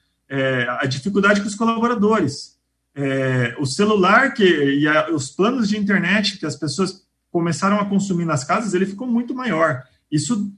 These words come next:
dá uma estrangulada na banda nas regiões. É, então, houve esse ponto crítico. A gente já participou de várias reuniões que começa no computador e termina no celular,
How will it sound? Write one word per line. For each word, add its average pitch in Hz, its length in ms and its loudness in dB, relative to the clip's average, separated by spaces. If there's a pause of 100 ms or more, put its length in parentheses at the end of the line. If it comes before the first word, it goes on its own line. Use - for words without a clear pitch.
(100)
dá 170 260 2
uma 269 100 0
estrangulada 160 600 0
na 147 100 2
banda 139 320 0
nas 202 200 -2
regiões. 220 680 -2 (340)
É, 123 280 2
então, 143 320 0
houve 196 460 4
esse 143 260 -2
ponto 156 260 -2
crítico. 170 320 -2 (260)
A 123 80 -6
gente 143 200 -2
já 214 100 -2
participou 208 340 0
de 170 100 0
várias 165 260 0
reuniões 170 420 -2
que 302 240 -4
começa 180 540 0
no 160 100 -6
computador 151 500 -2
e 202 40 -2
termina 240 320 -4
no 220 100 -4
celular, 139 640 -2